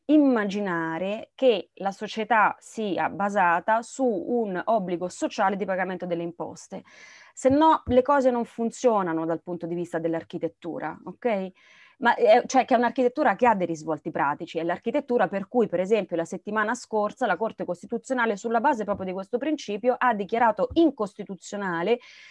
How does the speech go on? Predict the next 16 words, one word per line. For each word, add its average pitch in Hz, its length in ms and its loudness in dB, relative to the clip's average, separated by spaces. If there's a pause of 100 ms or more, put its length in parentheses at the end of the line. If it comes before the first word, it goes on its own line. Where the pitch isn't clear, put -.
(120)
l'indeducibilità 214 1080 0
dell'imu 196 440 -2
per 170 160 -2
l'anno, 196 280 -2
mi 175 120 -6
pare, 190 240 -2
duemilasedici. 175 1040 -8 (560)
Quindi 262 300 6 (100)
sta - 240 2
restituendo 233 640 2
in 208 60 -2
realtà 196 260 0
soldi 196 320 -4
al 170 100 -8
contribuente, 170 960 -6
ok? 202 460 -4